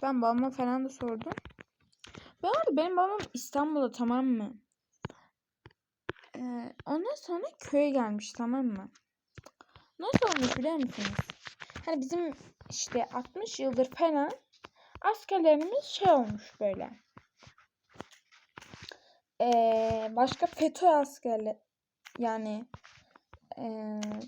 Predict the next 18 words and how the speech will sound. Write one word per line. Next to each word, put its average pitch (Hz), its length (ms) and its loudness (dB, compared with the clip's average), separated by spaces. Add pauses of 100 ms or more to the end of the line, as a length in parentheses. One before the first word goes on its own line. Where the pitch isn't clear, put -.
terörist 370 680 6
diyelim. 240 360 4 (2500)
Onlar 370 460 4
bize 370 200 2
yerleşmiş, 269 760 6
tamam 226 420 -4
mı? 196 220 -6 (320)
Bizim 202 240 -4
askerler. - 680 -14 (920)
Sonra 453 480 2
bizim 381 360 4 (220)
tanklarımız, 247 840 6
bak, 208 140 0 (120)
devletin 262 800 6 (480)
tanklarıyla 359 760 4
bizi 320 180 6
vurmaya 302 400 6
çalışıyormuş. 226 680 -2